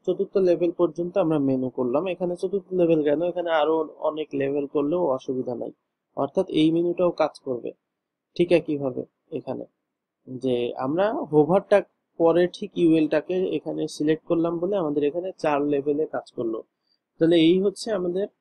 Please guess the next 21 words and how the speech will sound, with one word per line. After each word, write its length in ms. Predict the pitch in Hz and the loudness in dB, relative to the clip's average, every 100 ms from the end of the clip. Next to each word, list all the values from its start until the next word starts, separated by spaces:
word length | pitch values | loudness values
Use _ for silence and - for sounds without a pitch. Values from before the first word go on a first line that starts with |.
| - | -6
লেভেলিং 680 | 139 160 160 185 190 196 190 | 2 6 6 4 0 -2 -2
যে 120 | 185 | -4
ড্রপডাউন 520 | 156 147 135 147 147 | 4 4 4 2 2
মেনু, 260 | 139 139 165 | 0 -2 -4
আহ, 640 | 262 _ _ _ - 127 - | -10 _ _ _ -18 -16 -2
সেটা। 380 | - - 214 - _ _ _ | 0 0 -2 -6 _ _ _
এখানে 440 | 147 143 156 156 151 | -6 -2 0 0 0
আপনি 260 | - 151 | -2 -4
যদি 180 | 143 151 | -2 -2
থিম 280 | 139 160 151 | -2 -6 -6
ফরেস্টে 440 | 165 165 165 170 | -2 -4 -2 -2
ওয়ার্ডপ্রেস 520 | 151 135 - - 165 - | 0 0 -4 -6 -6 -6
থিম, 400 | 156 156 156 151 _ _ _ _ _ | -6 -4 -6 -10 _ _ _ _ _
আহ, 360 | 139 127 120 120 | -8 -6 -6 -8
দিতে 320 | 131 285 156 | -4 0 0
চান 320 | 139 135 151 202 _ _ - | 0 -4 -4 -10 _ _ -14
বা 260 | 120 127 131 | -4 -2 0
এইচটিএমএল 460 | 135 - 156 160 | -2 -2 -2 0
থিম 240 | 156 160 147 | -2 -4 -2
দিতে 240 | 135 135 | -4 -6
চান, 280 | 131 165 | -6 -6